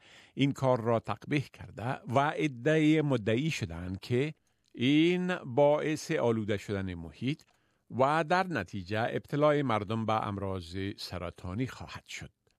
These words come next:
اما وزارت صحت افغانستان می‌گوید که پرتاب این بم با وزن ده هزار کیلوگرم در ولسوالی اچین باعث آلوده شدن محیط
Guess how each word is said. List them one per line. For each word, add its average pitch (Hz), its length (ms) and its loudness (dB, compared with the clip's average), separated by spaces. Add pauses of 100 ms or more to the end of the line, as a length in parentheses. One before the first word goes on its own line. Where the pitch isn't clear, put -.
(460)
اما 170 540 4
وزارت 131 500 0
صحت 113 360 -4
افغانستان 98 640 -2
می‌گوید 123 600 -6
که 143 240 0
پرتاب 156 500 0
این 143 560 2 (320)
بم 147 460 4
با 113 260 4
وزن 107 380 0 (140)
ده 139 180 2
هزار 139 420 0
کیلوگرم 107 800 -2
در 117 280 0
ولسوالی 131 720 2
اچین 131 720 -2 (360)
باعث 160 520 2
آلوده 127 460 2
شدن 101 360 -2
محیط 95 320 -8